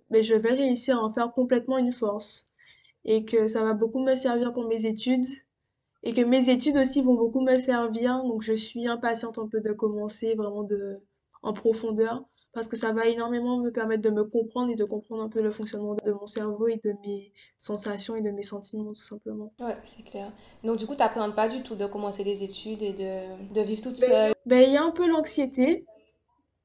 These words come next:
Speaker 1: parce que, ben, je fais de l'agoraphobie, donc j'ai un peu peur de la foule. L'anxiété sociale, ça m'a beaucoup pa-, pénalisée, j'ai oublié de parler de ça.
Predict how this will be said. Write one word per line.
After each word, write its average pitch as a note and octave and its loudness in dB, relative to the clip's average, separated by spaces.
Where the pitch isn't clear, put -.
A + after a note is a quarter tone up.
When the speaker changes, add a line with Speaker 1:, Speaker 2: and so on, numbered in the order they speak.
Speaker 1:
parce A#3 -2
que, A#3+ 4
ben, A3 6
je A3 2
fais A3+ -6
de B3 6
l'agoraphobie, A3+ 2
donc A3+ -4
j'ai G#3+ -2
un G#3+ 0
peu B3+ -2
peur C#4 2
de C4+ 6
la A#3 4
foule. C#4 -2
L'anxiété A#3 0
sociale, B3+ 4
ça B3 -2
m'a A#3 2
beaucoup A#3+ 0
pa-, D4+ 6
pénalisée, B3 2
j'ai A#3+ 4
oublié A#3 2
de B3 -4
parler A#3+ 2
de A3 4
ça. A#3+ -2